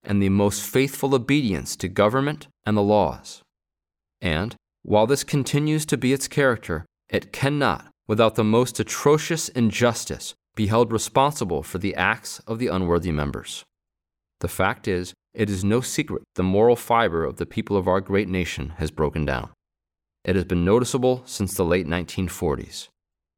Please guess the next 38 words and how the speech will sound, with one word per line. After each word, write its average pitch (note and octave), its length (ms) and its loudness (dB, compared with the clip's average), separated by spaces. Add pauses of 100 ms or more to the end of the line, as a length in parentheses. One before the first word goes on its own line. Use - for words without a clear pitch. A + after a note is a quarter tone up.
(260)
We G#2+ 120 2
often A2+ 300 2
hear A#2 220 4
of F2+ 140 2
white-collar G2 520 0
crime, G#2+ 480 -2 (320)
embezzlement, G2+ 680 0 (240)
fraud, F#2+ 680 2 (220)
collusion A#2 600 2
in F2+ 120 -2
some A#2+ 160 0
of A#2 140 2
our G#2+ 100 6
largest A2+ 540 2
corporate G2+ 400 0
boardrooms, A#2 580 2 (400)
with F2+ 220 -2
guilty A#2 360 0
fines G#2 600 0
running G2 240 2
in E2 80 0
hundreds A#2 500 -2
of F2 100 -2
thousands F#2+ 520 0
of D#2 160 -6
dollars, G2 480 0 (440)
with G2+ 140 0
our G2 120 6
peers F#2+ 560 0 (100)
only A2+ 240 2
seeing G#2 360 0
the G2 100 2
wrong G2 540 0 (160)
if - 140 -6
the - 120 -4
culprit - 540 -4
got - 280 -2
caught. - 340 -4